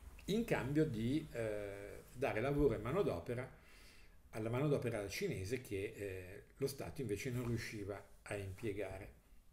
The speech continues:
L'introduzione del capitalismo nella Cina fa dei passi avanti tra il millenovecentosettantasei e il millenovecentottantanove,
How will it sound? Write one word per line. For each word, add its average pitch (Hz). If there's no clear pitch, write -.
L'introduzione 175
del 127
capitalismo 113
nella 127
Cina 131
fa 131
dei 113
passi 113
avanti 101
tra 104
il 110
millenovecentosettantasei 123
e -
il 107
millenovecentottantanove, 101